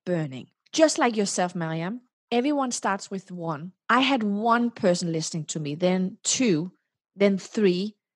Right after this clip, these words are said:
then four, then five, you know, and then continue. Now I have my column in Forbes. I'm writing on the theme inclusion. I'm giving talks all over the world talking about inclusive education, inclusive workplaces. Inclu-,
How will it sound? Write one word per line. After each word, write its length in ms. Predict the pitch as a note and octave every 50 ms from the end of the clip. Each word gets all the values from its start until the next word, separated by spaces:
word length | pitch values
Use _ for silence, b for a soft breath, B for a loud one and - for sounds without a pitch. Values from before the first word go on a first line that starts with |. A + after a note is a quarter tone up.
| _ _ _ -
then 280 | F#3+ G3+ G#3 G3 F#3+
four, 600 | F3 - - - G#3 F3+ D#3+ D#3 D#3+ F#3 A3 A#3 b b b b b b -
then 180 | A3+ B3+ A3+ A3
five, 400 | - - - G3+ F#3 F3+ - -
you 100 | B3 C4+
know, 120 | B3 A#3
and 120 | - A3+ A3
then 180 | A#3 A#3 G#3+
continue. 540 | G#3 - A3+ G#3 - - A3+ G#3+ F#3+ F3+ F3+ b b b b b -
Now 300 | G3+ G#3 G#3+ A#3 C4+ C#4+
I 120 | - G#3
have 260 | G#3 G#3 G#3 G#3 G#3
my 160 | G3+ F#3 F3
column 420 | F3 - - - G3+ G3+ G#3 G3 F#3+
in 80 | E3+
Forbes. 520 | E3 - - - F3+ F#3+ A3+ B3 - - - -
I'm 160 | C4+ D4+ D4+
writing 360 | E4 E4 F4 F4+ F4+ D#4+ - - _ _ _ _ _ _ -
on 160 | B3 C#4+ E4
the 80 | F4+ E4
theme 300 | - - D4 C4 A#3+ A3
inclusion. 540 | F#3+ E3+ - - E3 D#3 - - - - - _ _ _ _ _ _ _ _ -
I'm 200 | C4+ D4 E4 D4+
giving 300 | - F4 D#4 E4 D4+ B3+
talks 300 | - - A#3+ A#3 - - -
all 200 | - C4 D#4 F4
over 180 | F#4 G4 G#4 G#4
the 100 | F#4+ E4
world 300 | C4 B3 A3+ A3+ A3 -
talking 340 | - - D#4+ F4 F4 F#4+ F4+
about 220 | D#4 D4 C#4 C4
inclusive 580 | B3+ A#3+ - - - C4+ C#4 - C#4+ B3 A3 b b b b b -
education, 580 | B3+ A#3+ A#3+ B3 A#3+ - B3 G#3+ G#3+ G#3 G3 G3
inclusive 480 | G3 - - C4+ C#4 C4+ C#4 C4+ A#3+
workplaces. 540 | G#3 G#3 A3 A3 A3 - G#3+ F3+ F3+ F3+ F3+ - -
Inclu-, 260 | A3+ A3 - D4